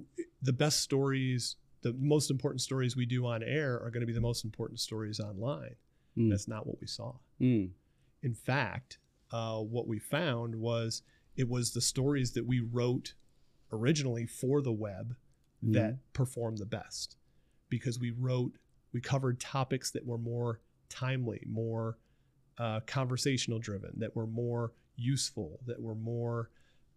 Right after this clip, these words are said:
Speaker 1: um, provided more value to the audience than a repackaged two-minute video segment from a
Speaker 2: Mm.
Speaker 1: newscast.
Speaker 2: I see.
Speaker 1: So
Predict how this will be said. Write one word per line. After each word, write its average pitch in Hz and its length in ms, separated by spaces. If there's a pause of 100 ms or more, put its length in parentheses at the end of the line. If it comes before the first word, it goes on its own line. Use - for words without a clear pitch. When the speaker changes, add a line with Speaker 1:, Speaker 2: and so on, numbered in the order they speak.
Speaker 1:
um, 110 460 (1400)
provided 120 420
more 117 180
value 113 520
to 113 140
the 113 160
audience 120 460
than 113 240
a 107 80
repackaged 113 1200 (920)
two-minute 127 380
video 143 280
segment 117 540
from 110 200
a - 20
Speaker 2:
Mm. 117 40
Speaker 1:
newscast. - 640 (140)
Speaker 2:
I 95 100
see. 104 320 (160)
Speaker 1:
So 113 480